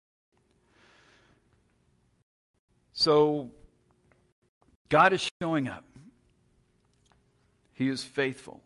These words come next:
He's communicated to you in a big way every day. The sun comes up. So,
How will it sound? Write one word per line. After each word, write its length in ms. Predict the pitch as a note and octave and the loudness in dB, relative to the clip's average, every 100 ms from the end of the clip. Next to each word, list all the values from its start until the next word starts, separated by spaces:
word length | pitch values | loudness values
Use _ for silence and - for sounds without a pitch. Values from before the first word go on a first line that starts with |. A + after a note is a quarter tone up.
| _ | _
He's 220 | - C3 | -6 -6
communicated 840 | - A#2 A#2+ E3+ F#3+ - E3 D3 C3 | -4 -4 -2 -2 -4 -6 -6 -6 -10
to 120 | B2+ | -10
you 340 | G#2+ G2 C#2 - _ _ _ _ _ _ _ _ _ _ _ _ _ _ _ _ | -10 -10 -14 -20 _ _ _ _ _ _ _ _ _ _ _ _ _ _ _ _
in 120 | D#3 D3+ | -2 0
a 80 | |
big 300 | C3 A2+ G3 C#3+ | -2 4 4 4
way 260 | G#2+ G#2+ | -4 -4
every 280 | C#3 B2+ D3+ | -4 -2 -2
day. 240 | G#2+ D#2+ F2+ | -4 -10 -14
The 60 | |
sun 240 | - A#2 A#2 | -12 -10 -8
comes 260 | C3+ B2 | -10 -12
up. 180 | G2+ - _ _ _ _ _ _ _ _ _ _ _ _ _ _ _ _ _ _ _ | -16 -20 _ _ _ _ _ _ _ _ _ _ _ _ _ _ _ _ _ _ _
So, 840 | - - B2+ B2+ B2+ B2 B2 B2 | -10 0 2 2 2 0 -2 -4